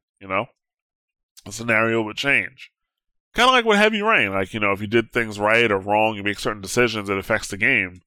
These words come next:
Like, you know, you could have one less finger by the end of <laughs> Heavy Rain than if you actually, uh, you know, did it right. You know? So, um,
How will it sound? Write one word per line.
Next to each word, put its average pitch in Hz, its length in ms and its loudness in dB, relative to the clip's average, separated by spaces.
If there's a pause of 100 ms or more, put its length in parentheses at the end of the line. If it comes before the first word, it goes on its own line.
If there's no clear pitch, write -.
(460)
Like, 104 160 -4
you 131 120 -2
know, 127 400 0 (220)
you 120 140 -12
could 170 140 0
have 123 300 4
one 117 200 2
less 120 280 2
finger 139 280 2
by 110 180 2
the 104 140 2
end 110 180 0
of 107 220 -6 (220)
<laughs> - 220 -8
Heavy 151 240 4
Rain 113 420 2 (360)
than 139 180 4
if 127 200 4
you 131 140 6
actually, 120 540 4
uh, 107 340 6 (680)
you 131 60 -10
know, 123 120 2
did 120 180 4
it 123 80 4
right. 131 300 4 (1000)
You 98 100 -6
know? 113 200 0 (1160)
So, 101 380 0
um, 92 460 -2